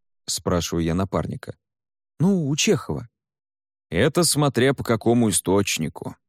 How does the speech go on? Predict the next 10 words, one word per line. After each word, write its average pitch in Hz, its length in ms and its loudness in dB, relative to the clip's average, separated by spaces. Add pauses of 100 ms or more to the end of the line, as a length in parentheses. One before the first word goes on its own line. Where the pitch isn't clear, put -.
(320)
отвечает 87 640 0
он 147 140 2 (100)
и 156 80 -2
переключается 151 720 0
на 92 80 0
студента. 90 720 -4 (680)
«Вот 92 420 0
ты 170 160 2
какой, 123 580 2
Чижик-Пыжик!» 98 1600 0